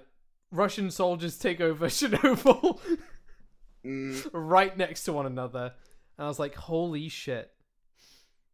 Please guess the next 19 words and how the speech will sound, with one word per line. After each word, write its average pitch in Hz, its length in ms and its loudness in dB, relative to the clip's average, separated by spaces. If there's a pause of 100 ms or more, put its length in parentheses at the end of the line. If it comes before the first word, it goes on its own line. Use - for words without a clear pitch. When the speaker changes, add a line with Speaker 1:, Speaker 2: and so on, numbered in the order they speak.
(160)
Speaker 1:
I - 40 -10
wanna 107 160 -2
Speaker 2:
Wow. 127 40 -6
Speaker 1:
watch 147 160 -6
the 190 80 -8
Top 151 260 0
Gear 123 160 -6
one." 127 280 -4 (120)
<laughs> - 140 -20
Speaker 2:
Yeah, 120 220 0
gotta, 127 440 -2
gotta 123 180 -4
watch 120 200 -4
the 123 80 -10
Top 110 260 -10
Gear 101 120 -10
one. 98 220 -10 (400)
Top 208 260 -2
Gear, 147 80 -14